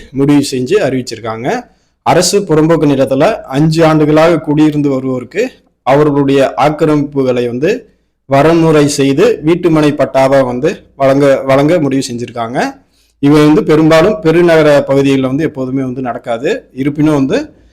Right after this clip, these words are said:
அஞ்சு ஆண்டுகளுக்கு மேல புறம்போக்கு நிலத்துல, ஆ, இருப்பவங்களா இருந்தா, வசிப்பவங்களா இருந்தா, அந்த நிலம் வந்து அரசுக்கு வந்து தேவையில்லாத பட்சத்துல வந்து அந்த நிலத்தை வந்து அங்க வசிப்பவங்க உரிமை கோரினா அவங்களுக்கு வந்து அந்த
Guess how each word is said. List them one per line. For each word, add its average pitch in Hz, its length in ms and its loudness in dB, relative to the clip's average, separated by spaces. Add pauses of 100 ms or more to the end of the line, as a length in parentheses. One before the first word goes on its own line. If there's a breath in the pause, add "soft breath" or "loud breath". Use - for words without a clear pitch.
(200 soft breath)
அஞ்சு 165 360 2
ஆண்டுகளுக்கு 190 420 2
மேல 175 380 2
புறம்போக்கு 160 420 0
நிலத்துல, 139 520 0 (260 loud breath)
ஆ, 131 320 -4
இருப்பவங்களா 139 680 -2
இருந்தா, 135 300 0
வசிப்பவங்களா 135 560 -4
இருந்தா, 135 280 -4
அந்த 143 240 -2
நிலம் 135 240 -4
வந்து 135 180 0
அரசுக்கு 143 380 -2
வந்து 160 380 -6 (420 soft breath)
தேவையில்லாத 175 600 4
பட்சத்துல 139 340 -2
வந்து 151 380 0 (120)
அந்த 139 280 -2
நிலத்தை 151 480 0
வந்து 139 340 -2
அங்க 139 280 -4
வசிப்பவங்க 139 460 -4
உரிமை 139 320 0
கோரினா 131 540 -4 (320 soft breath)
அவங்களுக்கு 147 400 2
வந்து 139 180 2
அந்த 151 260 0